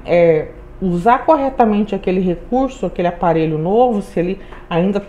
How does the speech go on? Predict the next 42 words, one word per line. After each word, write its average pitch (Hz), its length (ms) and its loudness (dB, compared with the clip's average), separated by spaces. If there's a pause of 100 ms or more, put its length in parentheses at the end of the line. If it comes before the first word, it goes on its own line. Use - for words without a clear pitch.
(460)
se - 260 -6
enrosca 196 680 2
em 202 60 2
algumas 180 380 -2
ferramentas 170 680 -2
novas 160 420 0
ali 151 160 -4
disponíveis, 185 800 -2
o 208 80 -2
que 240 120 -12
que 240 120 -6
vai 214 120 0
começar 202 380 -4
a - 20 -2
acontecer? 185 640 -6 (340)
Ele 226 120 -2
vai 220 100 2
começar 240 340 0
a - 20 0
atrasar 233 400 0
os 226 100 0
exames, 254 440 0
vai 190 80 0
começar 185 320 -4
a - 20 2
demorar 185 360 4
mais 180 200 -2
porque - 140 -4
ele 208 80 -8
tá 226 100 -2
enrolado 202 560 2
ali, 190 120 -2
que 208 120 -6
ele 226 80 0
não 240 80 2
sabe 226 240 -6
mexer 220 300 -4
direito 208 380 -2
com 226 100 -4
o - 20 -2
aparelho, 220 480 -2 (920)
né? 160 240 -6